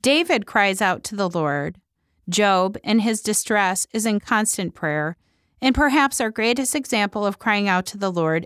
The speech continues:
is Jesus himself. When the mighty didn't have peace,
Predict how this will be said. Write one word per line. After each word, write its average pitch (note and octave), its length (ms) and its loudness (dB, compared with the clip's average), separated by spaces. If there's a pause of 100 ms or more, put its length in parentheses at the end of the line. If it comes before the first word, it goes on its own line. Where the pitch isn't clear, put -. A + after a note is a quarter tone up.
is E3+ 160 -2
Jesus F#3 640 -2
himself. G3 640 0 (720)
When C4 220 4
the C4 80 4
mighty C4+ 400 4
didn't C4 280 2
have B3 260 0
peace, F3+ 520 -2